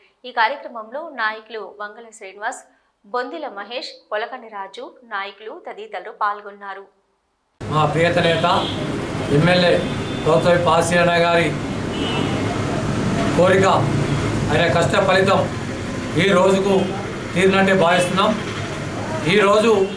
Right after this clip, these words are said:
Speaker 2: హైకోర్టు తీర్పు ఇచ్చిందంటే, "నువ్వు పౌరుడిని కాదు, నీకు పౌరసత్వం లేదు, జర్మనీ వాడివే, జర్మనీ వాసివే"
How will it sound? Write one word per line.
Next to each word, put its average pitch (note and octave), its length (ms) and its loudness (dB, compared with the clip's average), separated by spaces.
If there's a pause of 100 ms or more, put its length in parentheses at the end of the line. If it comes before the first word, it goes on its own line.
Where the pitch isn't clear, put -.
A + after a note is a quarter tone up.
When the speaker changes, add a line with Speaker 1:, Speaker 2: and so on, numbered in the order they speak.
(300)
Speaker 2:
హైకోర్టు G#3+ 560 2
తీర్పు G#3 420 4
ఇచ్చిందంటే, G3+ 720 2 (440)
"నువ్వు G3 160 2
పౌరుడిని G#3 500 4
కాదు, F#3+ 440 4 (400)
నీకు F3 140 -2
పౌరసత్వం F#3+ 720 4
లేదు, F#3 280 4
జర్మనీ F3+ 360 4
వాడివే, F3 460 2 (520)
జర్మనీ G#3+ 340 4
వాసివే" G3+ 580 4